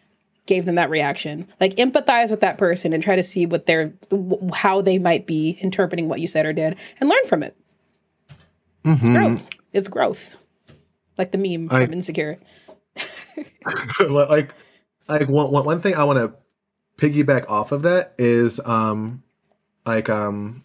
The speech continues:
Speaker 2: how y-, y-, you said, like, checking your, yourself, right? Because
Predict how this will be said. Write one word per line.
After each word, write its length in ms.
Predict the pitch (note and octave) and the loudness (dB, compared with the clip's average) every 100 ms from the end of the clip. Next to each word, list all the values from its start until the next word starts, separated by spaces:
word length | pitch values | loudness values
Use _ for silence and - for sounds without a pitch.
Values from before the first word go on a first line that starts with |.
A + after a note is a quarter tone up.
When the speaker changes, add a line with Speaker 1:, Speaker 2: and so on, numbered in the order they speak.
| _ | _
Speaker 2:
how 300 | - - A#2+ | -8 0 4
y-, 200 | A#2 A2 - | 4 2 -2
y-, 240 | A#2 A2+ | -6 -2
you 100 | B2 | -2
said, 380 | B2+ A#2+ A2 A2 - _ _ _ _ _ _ _ _ _ _ | 0 2 2 0 -10 _ _ _ _ _ _ _ _ _ _
like, 500 | A2 G#2+ G#2+ - - _ _ _ _ - | -2 0 -2 -4 -16 _ _ _ _ -4
checking 340 | - - C3+ | 0 2 2
your, 140 | A2 | 2
yourself, 460 | G#2+ G#2 G2+ G#2+ G2 | -2 -6 -4 -4 -2
right? 200 | A2 A#2 | 0 0
Because 600 | B2 A#2 B2 A#2 A2+ - | 0 0 2 2 0 -4